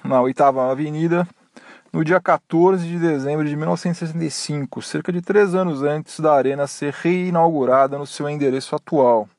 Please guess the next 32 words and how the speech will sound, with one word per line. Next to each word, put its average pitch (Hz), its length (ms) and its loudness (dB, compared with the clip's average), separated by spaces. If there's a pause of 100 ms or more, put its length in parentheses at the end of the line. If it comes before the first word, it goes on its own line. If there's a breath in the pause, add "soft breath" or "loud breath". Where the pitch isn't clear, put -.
(600 loud breath)
E 262 80 -12
naquela 339 340 0
noite, 196 560 -2
o 180 160 -4
San 190 280 -2
Francisco 175 600 0
Warriors 160 480 0
perdeu 143 540 0
para 151 180 -6
o 156 60 -4
New 147 220 -4
York 135 320 0
Knicks - 560 -8
por 160 160 -6
cento - 600 -2
e 175 60 -2
trinta 160 280 -2
e 135 100 2
sete 156 340 0
a 151 60 -6
cento - 240 -10
e - 40 -20
quarenta 170 380 0
e 190 40 0
um. 156 200 -2 (840 loud breath)
Apesar 202 460 2
da 208 80 2
atuação 208 500 0
espetacular 175 1040 2
de 165 140 -4
um 185 80 -2
calouro, 170 600 2